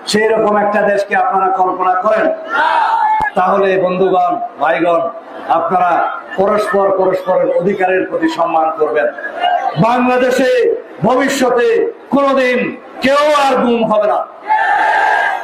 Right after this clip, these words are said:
কাউকে বিচার বহির্ভূতভাবে হত্যা করা হবে না,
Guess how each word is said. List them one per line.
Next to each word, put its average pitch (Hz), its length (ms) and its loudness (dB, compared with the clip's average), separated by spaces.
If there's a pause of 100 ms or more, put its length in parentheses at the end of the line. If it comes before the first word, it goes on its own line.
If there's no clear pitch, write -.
(200)
কাউকে 285 420 2
বিচার 262 340 2
বহির্ভূতভাবে 247 680 2
হত্যা 233 320 -2
করা 214 280 0
হবে 214 160 0
না, 180 140 0